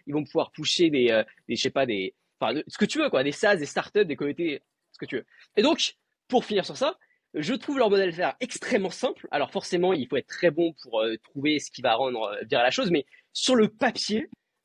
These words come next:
c-, le business model, c'est je crée des vidéos drôles, euh,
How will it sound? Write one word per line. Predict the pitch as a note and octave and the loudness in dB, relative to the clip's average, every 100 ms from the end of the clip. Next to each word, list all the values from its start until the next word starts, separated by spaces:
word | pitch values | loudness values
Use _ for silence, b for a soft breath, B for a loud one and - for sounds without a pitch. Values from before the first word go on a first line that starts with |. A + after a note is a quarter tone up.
| _ - | _ -12
c-, | D3+ - - - | -12 -12 -14 0
le | E3+ | 2
business | F3 B3 | 2 2
model, | A3 F#3 - | 4 4 2
c'est | G#3 | 2
je | D3+ F3 | 2 0
crée | - - C4+ | -2 -2 2
des | G3+ | 2
vidéos | E3 C#3 | 4 4
drôles, | C3+ F#3 - A2 _ _ _ _ _ - | 4 2 0 -8 _ _ _ _ _ 0
euh, | C3+ A#2+ G#2+ G2 | 4 4 4 0